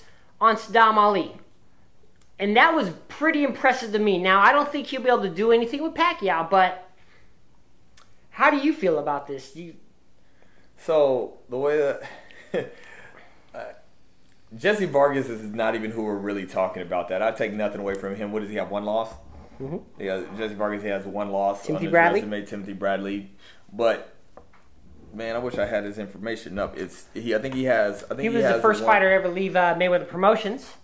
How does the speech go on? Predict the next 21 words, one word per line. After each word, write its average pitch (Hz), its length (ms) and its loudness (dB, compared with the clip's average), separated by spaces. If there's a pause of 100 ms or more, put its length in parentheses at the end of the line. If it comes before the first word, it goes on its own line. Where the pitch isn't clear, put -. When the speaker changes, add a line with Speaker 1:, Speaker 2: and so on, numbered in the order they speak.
(400)
Speaker 1:
Um, 160 500 0 (160)
Mayweather 208 440 6
signed, 190 400 2
he 202 100 -4
was 202 100 -4
one 196 140 4
of 170 60 -2
the - 40 -14
first 208 200 0
fighters 170 420 2
Mayweather 175 400 0
ever 131 160 -12
signed, 127 720 -2 (560)
but 160 160 -4
didn't 226 220 0
get 214 180 2
that 208 160 4
many 226 160 0
fights, 214 320 0
always 208 200 -2
fought 208 320 2